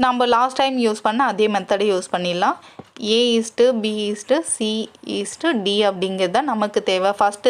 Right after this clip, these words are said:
ரேஷியோவில் என்ன கொடுத்துருக்காங்க பாருங்க. A is to B அப்படிங்கிறது ஒன் is to டூ அப்படின்னு கொடுத்துட்டாங்க. So, இது செகண்ட் வேல்யூ அப்படிங்கிறதால கீழே அடுத்தடுத்து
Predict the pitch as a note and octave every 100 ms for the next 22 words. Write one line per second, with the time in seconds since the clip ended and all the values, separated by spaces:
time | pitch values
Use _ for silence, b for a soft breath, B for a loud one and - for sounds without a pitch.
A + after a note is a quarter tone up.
0 | A3+ G#3 G#3 G3+ G3 F#3+ G3 G3 F#3+ G3
1 | G3 F#3+ F#3+ G3 F#3+ G3 G3 G3+ G#3+ G#3+
2 | G#3+ - F#3+ G3 G3 F#3 F#3 F#3 F#3 A#3+
3 | F4 G3+ G3 G3 G3 - F#3+ G3 F#3 F3+
4 | F3 F#3+ F#3+ F3+ - F3+ A#3+ - B B
5 | B - C#4 C4 C4 C4 A#3+ D4+ D#4 C#4
6 | B3 A#3+ B3 A3+ A3 A3 G#3+ G#3 C#4 D4
7 | A#3+ A#3+ A3 G#3 G#3 G#3+ G#3 G#3